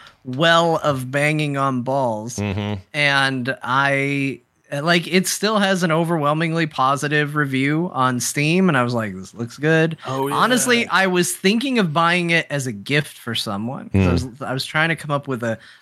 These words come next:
Speaker 1: a good gift to gift through Steam, 'cause that's a real nice, easy way to get someone something on, uh,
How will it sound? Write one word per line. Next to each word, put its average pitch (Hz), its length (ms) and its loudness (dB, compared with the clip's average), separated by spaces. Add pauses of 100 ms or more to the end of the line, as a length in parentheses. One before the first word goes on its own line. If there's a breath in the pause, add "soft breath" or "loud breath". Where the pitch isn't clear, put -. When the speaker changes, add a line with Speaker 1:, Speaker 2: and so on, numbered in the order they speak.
Speaker 1:
a 120 60 -8
good 117 360 -2
gift 131 500 -2
to 123 80 -4
gift 117 320 0
through 117 160 2
Steam, 123 580 0
'cause 127 160 -8
that's 110 180 -6
a 117 60 -4
real 113 340 0 (420 loud breath)
nice, 113 500 0
easy 113 260 0
way 110 180 0
to 104 100 -2
get 104 200 -4
someone 113 300 0
something 110 340 -2
on, 104 320 -2
uh, 98 400 -2